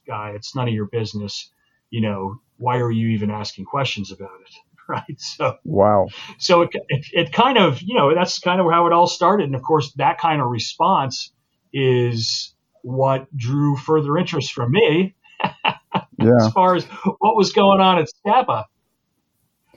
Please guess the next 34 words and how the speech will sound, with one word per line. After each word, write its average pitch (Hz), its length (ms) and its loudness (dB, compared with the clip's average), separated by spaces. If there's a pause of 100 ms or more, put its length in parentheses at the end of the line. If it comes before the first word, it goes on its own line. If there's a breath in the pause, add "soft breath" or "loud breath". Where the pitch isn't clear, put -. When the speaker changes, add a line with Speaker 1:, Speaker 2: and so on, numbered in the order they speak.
(180 soft breath)
Speaker 2:
Which - 320 2
law 139 240 6
firm 151 560 0 (140)
are 139 100 4
you 151 60 0
talking 147 320 0
about? 151 260 0 (720 soft breath)
Speaker 1:
Oh, 160 200 6
I 165 100 4
don't 151 160 0
remember 143 260 2
off 131 160 2
the - 40 -12
top 139 120 0
of 131 60 -8
my 135 80 0
head 120 140 0
anymore. 110 360 -2
It's 107 100 -8
been 127 140 2
Speaker 2:
Okay. - 60 0
Speaker 1:
so 123 100 -4
many 117 140 -4
years 107 280 -4
have - 120 -16
passed. 110 520 -8
Uh, 117 280 -6
it's, - 180 -16
but 135 180 -8
the 123 320 -4 (100)
Speaker 2:
I 123 60 2
see. 113 160 0 (160)
Speaker 1:
anyway, 185 280 4
so 170 320 -2